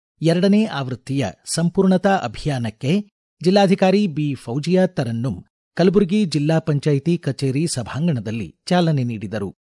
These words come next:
ಈ ಸಂದರ್ಭದಲ್ಲಿ ಮಾತನಾಡಿದ ಅವರು, ಆರೋಗ್ಯ, ಶಿಕ್ಷಣ ಹಾಗೂ ಕೃಷಿ ಕ್ಷೇತ್ರ ಸೇರಿದಂತೆ ಅಪೌಷ್ಟಿಕತೆ ನಿವಾರಣೆಯಲ್ಲಿ ಶೇಕಡಾ ನೂರರಷ್ಟು ಪ್ರಗತಿ ಸಾಧಿಸುವ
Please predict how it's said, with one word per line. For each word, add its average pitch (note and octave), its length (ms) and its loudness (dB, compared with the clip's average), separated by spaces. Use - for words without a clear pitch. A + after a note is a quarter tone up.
ಈ G3 120 4
ಸಂದರ್ಭದಲ್ಲಿ F3 720 2
ಮಾತನಾಡಿದ C3 580 -2
ಅವರು, C3 360 0
ಆರೋಗ್ಯ, E3+ 580 2
ಶಿಕ್ಷಣ D#3 480 -2
ಹಾಗೂ C3 360 0
ಕೃಷಿ C#3+ 340 -2
ಕ್ಷೇತ್ರ C3+ 480 -4
ಸೇರಿದಂತೆ A#2 680 -6
ಅಪೌಷ್ಟಿಕತೆ F#3+ 720 2
ನಿವಾರಣೆಯಲ್ಲಿ C3+ 880 -2
ಶೇಕಡಾ F3+ 420 2
ನೂರರಷ್ಟು F3 600 2
ಪ್ರಗತಿ D3 400 -2
ಸಾಧಿಸುವ B2 600 -6